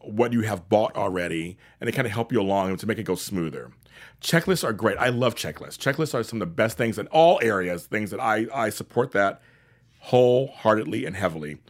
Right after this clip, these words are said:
And so that's checklist I'm showing you, other checklists out there. Find one that works for you.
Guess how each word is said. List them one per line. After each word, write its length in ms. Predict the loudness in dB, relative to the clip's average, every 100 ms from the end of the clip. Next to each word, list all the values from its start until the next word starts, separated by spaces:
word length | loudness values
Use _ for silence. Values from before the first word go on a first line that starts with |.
| -20 _ 0
And 200 | 0 2
so 100 | 2
that's 260 | 4 2
checklist 440 | 2 0 2 0 0
I'm 60 | -2
showing 340 | 0 0 2
you, 260 | 2 0 0
other 180 | -2 0
checklists 360 | -2 -2 0
out 180 | 0 0
there. 340 | 0 0 0 -4 -16 _
Find 300 | 4 6 6
one 100 | 2
that 100 | 2
works 200 | 0 0
for 100 | -2
you. 360 | 2 2 2